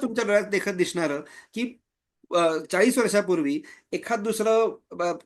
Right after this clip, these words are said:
कुठल्याही मेजर रोडला एखाद दुसरं मोठं रेस्टॉरंट असायचं आणि त्याच्यात एक साधारण शनिवार, रविवार सोडलं तर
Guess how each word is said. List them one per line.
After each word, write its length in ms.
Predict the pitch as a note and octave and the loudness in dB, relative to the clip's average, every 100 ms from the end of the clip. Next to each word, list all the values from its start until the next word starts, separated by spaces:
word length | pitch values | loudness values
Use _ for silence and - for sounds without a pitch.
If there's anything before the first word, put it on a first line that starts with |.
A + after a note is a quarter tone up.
| - | -8
कुठल्याही 320 | D#3+ F#3+ F#3+ | -2 0 2
मेजर 300 | F3 D#3+ F#3 | 0 2 2
रोडला 320 | F3 F3+ F3+ | 2 2 2
एखाद 220 | D#3 E3+ | 2 -2
दुसरं 300 | E3+ D3 E3+ | -2 -4 -4
मोठं 260 | D#3 D#3 E3 | -4 -4 -2
रेस्टॉरंट 420 | D3 - D#3 D#3 | -2 -2 -2 -2
असायचं 440 | C3 D#3 D#3+ C#3+ B2+ - - | -2 -2 -2 -4 -8 -12 -10
आणि 120 | D3 D3 | -4 0
त्याच्यात 300 | D3 D#3 D#3 | 0 0 -2
एक 160 | E3 - | -4 -4
साधारण 540 | D3 D#3+ G3 G3+ G3 - | -2 0 0 -4 -8 -6
शनिवार, 300 | F3 E3 F#3 | -2 2 4
रविवार 240 | F3 F3 F3 | 4 4 2
सोडलं 260 | F3 E3 | 0 -2
तर 120 | D#3+ | -2